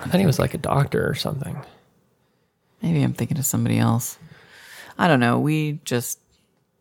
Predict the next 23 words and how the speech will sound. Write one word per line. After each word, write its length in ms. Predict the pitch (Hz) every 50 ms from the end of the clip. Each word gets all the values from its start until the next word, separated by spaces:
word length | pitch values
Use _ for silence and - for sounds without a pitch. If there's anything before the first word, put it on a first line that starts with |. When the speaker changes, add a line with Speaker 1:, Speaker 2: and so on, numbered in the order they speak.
| _ _ -
Speaker 2:
we 120 | 202 220 202
just 180 | 180 170 - -
say 220 | 135 123 120 135
things 360 | - - 123 117 120 131 -
without 360 | - 120 - 107 - - - -
researching 600 | 113 117 113 - - 113 113 - - 107 110 107
them 160 | - - 113
on 40 | 117 123
Speaker 1:
Yeah. 380 | 123 120 117 113 113 110 113 113
Speaker 2:
this 60 | 113
show, 240 | 113 107 101 95 113
so. 280 | - - - - - 151 _ _ _ _ _ - - - - - - - - - -
Speaker 1:
Well, 100 | 143 165
I 40 | 175
mean, 380 | 180 180 175 160 123 76 117 139
'cause 160 | 147 143 127
she 180 | - - 147
looked 260 | 135 139 190 220 - -
like 180 | 120 123 120
she 220 | - - - 127 113
was 400 | 107 104 98 - - - 123 _ _ _ _ - 120 - - - _ - - - - _ _ - - -
not 440 | - 120 107 110 123 160 - - -
well 580 | - 98 101 147 156 - 50 53 60 95 113